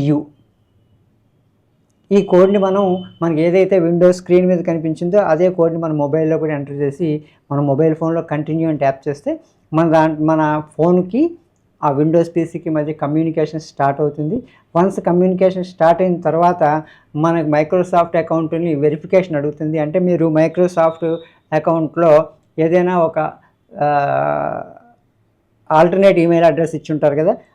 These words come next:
దాన్ని మనం ఇక్కడ ఎంటర్ చేయాలన్నమాట. నేను ఒక అడ్రస్ ఇచ్చాను, దానికి ఒక కోడ్ వస్తుందన్నమాట. ఇక్కడ నా మెయిల్ ఐ డీని నేను ఇక్కడ ఇచ్చి ఆ మెయిల్ ఐ డీకి, అంటే నేను ఆల్టర్నేట్ ఈమెయిల్, mo-,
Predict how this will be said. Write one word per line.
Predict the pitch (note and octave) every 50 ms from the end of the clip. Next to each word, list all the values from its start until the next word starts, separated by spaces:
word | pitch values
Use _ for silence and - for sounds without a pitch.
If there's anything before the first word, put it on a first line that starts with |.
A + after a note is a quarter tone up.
| _ _ D3+ C#3
దాన్ని | E3+ F3 F3 F3+ F#3
మనం | F3 E3 D#3 D#3 E3+ E3+ D#3+ D3+ D#3+ D#3+ - _ _ _ _
ఇక్కడ | E3 E3 G3 E3 D#3+ D3 D3 D#3 F3 F3+ - _ _ _ _ _ -
ఎంటర్ | F3 F3 E3+ F3 D#3+ C#3+ D3
చేయాలన్నమాట. | C#3+ C3+ C3+ C3 B2+ B2+ B2+ B2 B2 - - - - _ _ _ _ _ _ D#3
నేను | D3 D#3 F3 F3+ E3+
ఒక | D3
అడ్రస్ | C#3+ D3 D#3 G3 G#3 G#3 G#3
ఇచ్చాను, | F#3+ F#3+ - F#3+ F#3+ - F#3+ E3 E3+
దానికి | E3+ E3 D#3+ D#3+
ఒక | D#3 -
కోడ్ | - D#3+ F#3 G#3 G3
వస్తుందన్నమాట. | F#3 F#3+ - - C#3+ C3+ B2+ A#2+ B2 A#2 - - _ _ _ _ _ _ - - _
ఇక్కడ | - F3 E3 C#3+ C3 - -
నా | E3+ D#3 D#3+ D#3+ D#3+ E3 - - - D3 D3 D3+
మెయిల్ | E3 F3+ F3+
ఐ | F#3+ F#3 F3+
డీని | E3+ F3+ F3+ F3
నేను | E3+ E3 E3+ F#3 G3+ F#3 E3 D#3+ E3 - _ _ _ _ D3+
ఇక్కడ | C#3 E3 D#3+
ఇచ్చి | D#3 D3 C#3+ - A3 A#3 A#3 - - -
ఆ | F3 F3 F3 F3
మెయిల్ | E3 E3+ E3+ F3
ఐ | F3 F3 E3+
డీకి, | F3 E3+ E3+ F#3 F3+ D#3+ E3+ - F3
అంటే | F3 F3+ G#3
నేను | F#3+ F3 F3 F3 E3+
ఆల్టర్నేట్ | D#3 D3 D#3 E3+ E3 F3+ F#3+ F#3+ F#3 F3+ F#3
ఈమెయిల్, | E3+ F3+ E3 D#3+ E3 E3+ E3+ F3 - - F#3+ E3 D#3+
mo-, | E3 F3 E3 F3 -